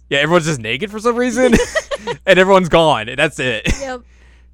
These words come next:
Speaker 1: And then Kagome just eventually finds Naraku and Kikyo.
Speaker 2: Mm-hmm.
Speaker 1: Except Naraku doesn't stay there 'cause Kikyo's like,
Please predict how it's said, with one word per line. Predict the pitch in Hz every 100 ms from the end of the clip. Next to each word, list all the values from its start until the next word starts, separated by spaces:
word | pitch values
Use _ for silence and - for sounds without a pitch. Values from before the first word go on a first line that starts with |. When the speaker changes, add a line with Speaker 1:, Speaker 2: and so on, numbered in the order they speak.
| _ _ _ _
Speaker 1:
And | 135 131
then | 139 139 135 135
Kagome | 135 135 127 120
just | 120 117 -
eventually | - 117 117 120
finds | 113 117 110 110 107 104
Naraku | 110 104 104 110 104
and | 101
Kikyo. | 107 101 98 90 104 110 _ _ _ _ -
Speaker 2:
Mm-hmm. | 208 196 _ _ _ _ _ _ _ _ -
Speaker 1:
Except | - 117 113
Naraku | 113 113 110
doesn't | 107 107 104
stay | - 113 107
there | 101 101
'cause | - 104 - -
Kikyo's | 117 110 98
like, | 95